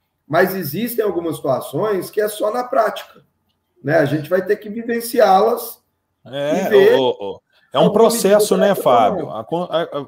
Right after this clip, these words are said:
Speaker 2: a, a, a associação vai amadurecendo, ela vai aprendendo, ela vai tendo correção de rota.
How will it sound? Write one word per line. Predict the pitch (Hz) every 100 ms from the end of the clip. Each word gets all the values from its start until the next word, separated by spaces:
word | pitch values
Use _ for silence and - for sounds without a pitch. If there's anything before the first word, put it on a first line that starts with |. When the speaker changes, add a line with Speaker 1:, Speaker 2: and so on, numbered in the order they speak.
| -
Speaker 2:
a, | 120 127 131 104 113 110 107
a, | 107 - -
a | 104 98 92
associação | 92 - 123 143 - 156
vai | 180 196
amadurecendo, | 202 202 226 233 170 - 131 151 180
ela | 147 135
vai | 143 156
aprendendo, | 160 151 117 101 120 156 156
ela | 135
vai | 127 135
tendo | 131 139 127
correção | 135 123 117 123 123
de | 110
rota. | 95 107 139 156 104